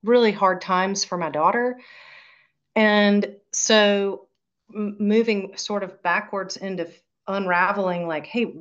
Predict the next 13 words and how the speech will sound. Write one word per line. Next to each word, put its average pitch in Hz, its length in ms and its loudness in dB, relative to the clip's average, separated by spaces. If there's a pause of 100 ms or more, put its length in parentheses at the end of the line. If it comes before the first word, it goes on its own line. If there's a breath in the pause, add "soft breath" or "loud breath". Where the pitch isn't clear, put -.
(160)
what's 208 300 -6
actually 370 300 2
going 202 280 2
on 175 220 0
here? 156 500 -4
Like, 180 240 -4
what, 208 400 -2
what's 254 220 0
happening 190 500 -2
for - 280 -12
this 165 180 -6
person?" 156 560 -8 (560 soft breath)
um, 175 520 0